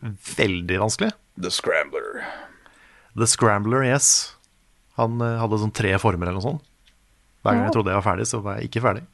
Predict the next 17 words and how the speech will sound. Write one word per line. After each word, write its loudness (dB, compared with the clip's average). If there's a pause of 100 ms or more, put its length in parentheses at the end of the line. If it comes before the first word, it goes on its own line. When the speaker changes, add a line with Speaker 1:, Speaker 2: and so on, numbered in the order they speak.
(880)
Speaker 1:
Så, -8 (160)
eh, -8
han -4
var 2
tøff. -4 (160)
Men, 0
ehm, -4 (640)
det 4
var, 4
det 0
var 2
veldig, -2
veldig, -6
eh, -10
kult -2
å 0
oppleve. -2